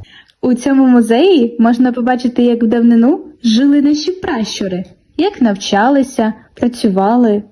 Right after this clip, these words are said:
та відпочивали. За словами студентів, у цьому місті потрапляєш в атмосферу давнини і по-справжньому відчуваєш себе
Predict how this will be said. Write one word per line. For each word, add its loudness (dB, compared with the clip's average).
та 0
відпочивали. 0
За 2
словами 2
студентів, 0
у 0
цьому 2
місті 2
потрапляєш -2
в -2
атмосферу 0
давнини 4
і 0
по-справжньому 0
відчуваєш -2
себе -4